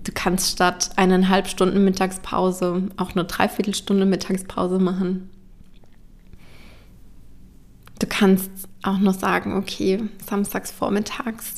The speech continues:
ja klar, das geht schon, da kann ich noch ein bisschen was machen.“ Du kannst dir sicherlich noch irgendwo zeitliche Kapazitäten rausschneiden.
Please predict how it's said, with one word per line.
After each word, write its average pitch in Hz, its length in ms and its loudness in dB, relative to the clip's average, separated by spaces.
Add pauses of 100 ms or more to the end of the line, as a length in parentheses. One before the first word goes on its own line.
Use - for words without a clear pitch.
ja 226 240 -4
klar, 208 260 -6
das - 180 -12
geht 208 260 -2
schon, 190 180 -4
da 208 80 -2
kann 208 220 -2
ich 214 140 -4
noch 202 80 0
ein 202 80 2
bisschen 202 280 0
was 196 160 -6
machen.“ 196 320 0 (2500)
Du - 80 -4
kannst - 440 -2
dir 185 140 6
sicherlich 185 640 -2
noch 190 160 0
irgendwo 185 440 0
zeitliche 190 560 -4
Kapazitäten 185 760 -4
rausschneiden. 180 1080 -2